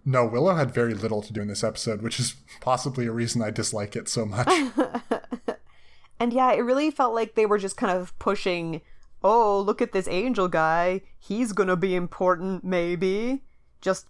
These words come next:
Speaker 2: because he's attractive, they needed a, a sexy man. I don't know.
Speaker 1: Right. I don't know at all. So I said that I wanted to talk about whether I would renew this show for a second season.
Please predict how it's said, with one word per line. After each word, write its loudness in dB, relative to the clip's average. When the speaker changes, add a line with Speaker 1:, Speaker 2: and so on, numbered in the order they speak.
Speaker 2:
because -4
he's -10
attractive, -4
they 2
needed -4
a, -6
a -4
sexy -6
man. -4
I -4
don't -2
know. -2
Speaker 1:
Right. 0
I -2
don't -4
know -4
at -4
all. -4
So 4
I 6
said 0
that 0
I 6
wanted 4
to -4
talk -2
about 0
whether 2
I 4
would 0
renew 2
this -2
show 0
for -2
a 2
second -2
season. -6